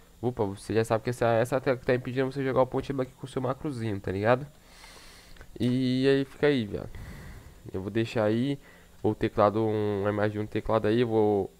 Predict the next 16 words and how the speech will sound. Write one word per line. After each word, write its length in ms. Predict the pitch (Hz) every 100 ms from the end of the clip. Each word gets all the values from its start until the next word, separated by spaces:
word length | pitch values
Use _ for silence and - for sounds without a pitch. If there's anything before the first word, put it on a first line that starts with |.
| - -
mencionar 420 | 104 110 113 110
a 40 | 107
tecla, 440 | - 127 135 139 - - _ - -
vou 580 | 98 98 101 101 92 - - - - - - - - - -
mencionar 460 | 104 104 113 110
também 240 | - 104 104
a 40 |
ledzinha 600 | 107 113 113 107 113 127
que 100 | 127
fica 240 | 117 123 120
acesa. 460 | - 98 85 87 - - - - - - - - - - -
Agora 340 | - 98 113 120 120 -
o, 280 | 120 117
o 40 | 117
caps 340 | - 143 131
lock 340 | 113 131 165